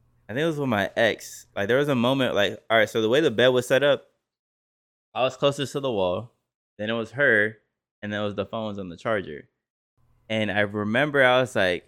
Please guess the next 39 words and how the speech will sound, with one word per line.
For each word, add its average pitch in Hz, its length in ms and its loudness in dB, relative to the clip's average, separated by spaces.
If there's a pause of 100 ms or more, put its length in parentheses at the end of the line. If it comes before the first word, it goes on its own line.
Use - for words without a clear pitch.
I 107 120 -2
didn't 123 240 -4
wake 113 240 0
up 127 240 -2
till, 107 160 -4
like, 87 360 -8 (840)
probably, 90 340 -8
like, 90 80 -12
one. 113 400 -10 (680)
But 104 100 -2
I - 20 2
had 131 220 4
a 107 100 6
random 113 380 2
ass 127 320 4
screenshot 127 800 0 (680)
of 113 140 0
my 104 180 2
home 117 300 0
screen. 92 520 -12 (880)
Like, 104 120 0
if 101 100 0
she - 140 -12
tried 113 180 2
to, 95 80 0
like, 90 180 -4
close 113 280 0
it 110 100 -8
too 123 140 -4
fast, 120 340 2
like, 95 140 -6
she 98 100 -12
just 95 160 -10
pressed 98 220 -4
random 101 240 -6
shit 104 240 -4
and 85 80 -10
you 95 160 -8
just 95 200 -18